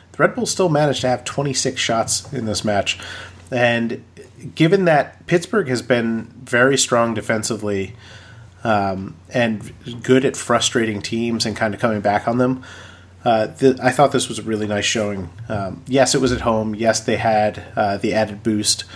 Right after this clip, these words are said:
of it being the final game and probably the lar-, oh, definitely the largest crowd of the season. Um, but they, they just look like they're really, uh, gelling very well together.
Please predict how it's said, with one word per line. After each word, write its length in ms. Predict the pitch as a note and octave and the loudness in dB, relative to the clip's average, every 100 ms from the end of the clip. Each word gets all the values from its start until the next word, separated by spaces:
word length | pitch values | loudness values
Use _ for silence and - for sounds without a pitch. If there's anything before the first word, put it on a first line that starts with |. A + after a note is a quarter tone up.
| - - - - | -20 -20 -12 2
of 340 | G#2+ G2+ G2+ | 4 4 2
it 140 | G2+ A2+ | -4 -2
being 200 | A2+ G2+ | -2 -4
the 60 | G2+ | 0
final 360 | A#2+ A#2 G#2+ | 2 4 2
game 340 | G#2 G#2 G#2 A2+ | 0 -2 -2 -2
and 560 | A#2+ A#2+ A#2 A2+ - - - | 2 2 2 -2 -8 -18 -4
probably 260 | - B2+ B2+ | 2 4 4
the 100 | A2 | 2
lar-, 180 | G#2+ - | -4 -2
oh, 220 | D3 - - | -2 -2 -4
definitely 440 | - C3+ C#3 G#2+ A2 | 0 0 0 -2 -4
the 100 | G#2 | -4
largest 420 | G#2 G2+ G#2 - | -4 -6 -4 -4
crowd 300 | - G#2 F#2+ | 0 0 0
of 100 | F2+ | -4
the 80 | G#2 | -6
season. 440 | - G#2 F2 F#2 - - - - - - - - | -4 -4 -6 -8 -12 -18 -20 -20 -20 -20 -20 -4
Um, 380 | A#2+ A2 G#2 F2 - | 0 2 0 -6 -4
but 300 | C3+ B2+ - - _ - - | -2 -2 -6 -20 _ -12 0
they, 160 | C#3 | 0
they 200 | C#3+ D3 | 2 0
just 280 | C3 D#3+ D#3 | 0 0 2
look 220 | D#3 D#3 | 2 0
like 360 | C#3 B2+ A#2+ - | 2 2 0 -2
they're 140 | B2+ | 0
really, 720 | A2 A2 A#2 B2+ B2 B2 A2+ | 0 -4 0 2 4 2 0
uh, 100 | A2+ | -2
gelling 460 | G2+ - A2 A2+ G#2 | -2 0 2 2 0
very 180 | G#2 G#2+ | 0 2
well 200 | G2+ G#2 | 2 0
together. 500 | G2+ G2+ G#2 G2+ | 0 0 2 0